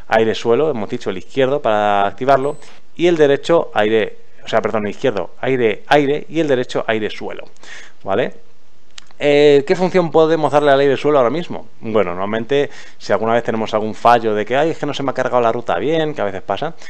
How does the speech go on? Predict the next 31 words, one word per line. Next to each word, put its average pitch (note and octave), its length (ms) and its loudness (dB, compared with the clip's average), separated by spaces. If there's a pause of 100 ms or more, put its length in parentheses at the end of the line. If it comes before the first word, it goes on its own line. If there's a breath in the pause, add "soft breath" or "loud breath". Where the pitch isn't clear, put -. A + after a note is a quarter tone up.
(280 loud breath)
le C#3+ 140 4
podemos B2 220 2
pasar B2+ 220 -2
un B2+ 80 -2
data A2 200 2
link B2 300 -2 (240)
al G#2+ 140 2
waypoint A2+ 320 0
seleccionado, F#2+ 520 -2
¿no? A#2+ 100 -6
Entonces G#2+ 280 -6
paso A2+ 360 0
el F#2+ 60 -4
soy A2 300 -2
a F2 140 -4
la F2+ 120 -4
pantalla G2 440 -4
del E2+ 380 -6
H F#2+ 180 -6
S A2+ 160 -4
D, B3 200 -4 (140)
que A2+ 60 -10
lo F#2 100 -6
tengo G3+ 160 -2
ahí, D3+ 160 0 (340 loud breath)
y F#3 140 2
hago F3 220 8
el C3+ 120 2
com D3 240 2
switch - 440 -6
derecha, G#2 500 -2